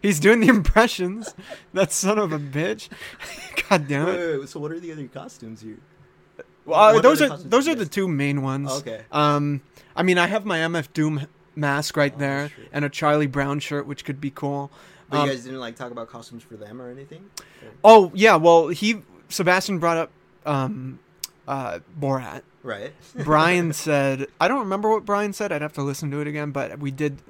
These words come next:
Speaker 1: say he should be a ghost. Just get that big sheet, that white cloak over him.
Speaker 2: It's just
Speaker 1: A
Speaker 2: point.
Speaker 1: little, little
Speaker 2: <laughs>
Speaker 1: point at the top, you know, you know? <laughs>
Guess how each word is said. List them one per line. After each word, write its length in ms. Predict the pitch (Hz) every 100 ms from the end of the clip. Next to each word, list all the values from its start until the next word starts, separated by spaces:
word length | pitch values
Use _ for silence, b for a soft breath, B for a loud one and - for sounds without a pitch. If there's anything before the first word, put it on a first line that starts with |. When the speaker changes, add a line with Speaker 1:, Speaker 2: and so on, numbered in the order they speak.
| 156
Speaker 1:
say 240 | - 131
he 160 | 127 135
should 180 | - 135
be 120 | 123
a 20 |
ghost. 520 | 143 139 143 143 - _ b b b -
Just 180 | 151 -
get 140 | 147
that 200 | 135 135
big 140 | 143 135
sheet, 340 | - 147 147 -
that 220 | 143 -
white 240 | 143 143 - _
cloak 420 | - 151 147 -
over 280 | 135 143 139
him. 320 | 143 139 139 - b b b
Speaker 2:
It's 140 | b
just 240 | b - _ -
Speaker 1:
A 140 | 131
Speaker 2:
point. 180 | - 147
Speaker 1:
little, 240 | 160 147
little 200 | 147 143
Speaker 2:
<laughs> 120 | 214
Speaker 1:
point 240 | 156 147 147
at 140 | 147
the 60 | 143
top, 280 | - 165 170
you 80 |
know, 80 | 165
you 180 | 165 165
know? 200 | 165 165
<laughs> 60 | -